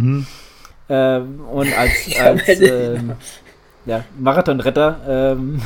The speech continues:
Speaker 2: <laughs> ja, aber ich mein, find, ich find's schade. Also ich mein, ich muss echt sagen, dass das so, mh, äh, jetzt so auf Kante genäht ist, dass, ähm, ja, fast, es ist ja dann quasi ein fast Non-Profit, äh, Event, was,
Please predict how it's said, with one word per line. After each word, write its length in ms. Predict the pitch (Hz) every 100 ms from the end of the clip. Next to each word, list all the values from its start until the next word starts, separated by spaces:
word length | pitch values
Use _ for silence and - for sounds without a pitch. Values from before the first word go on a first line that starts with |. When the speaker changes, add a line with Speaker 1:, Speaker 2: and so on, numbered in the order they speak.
| - 127 -
Speaker 2:
<laughs> 360 | - - 285 190
ja, 100 | 131
aber 140 | 165
ich 80 | 143
mein, 260 | 156 147 139
find, 220 | 175 156
ich 100 | 151
find's 180 | 175 131
schade. 300 | 117 127 104
Also 140 | 117
ich 80 | 117
mein, 340 | 127 127 117
ich 60 | 120
muss 120 | 120
echt 140 | 120
sagen, 340 | 117 113 120 123 - - - - _
dass 140 | 123
das 180 | 139 127
so, 440 | 135 135 139 139 135 -
mh, 440 | 120 113 113 113 117 - _ - 101
äh, 160 | 120 117
jetzt 220 | 117 -
so 100 | 117
auf 120 | 113
Kante 260 | - 143 131
genäht 340 | 123 127 135
ist, 460 | 127 135 131 - -
dass, 480 | 117 120 - - 123
ähm, 680 | 120 117 117 117 120 127 147
ja, 300 | 117 104 113 131 110
fast, 360 | - - -
es 180 | 135 120
ist 200 | 120 120
ja 180 | 127 123 123 -
dann 140 | 117
quasi 380 | - 120 120 123
ein 120 | 120
fast 320 | - 120 -
Non-Profit, 800 | 123 127 123 - 120 - 127 -
äh, 360 | 139 123 123 117
Event, 640 | 117 127 120 113 135 135
was, 200 | 123 117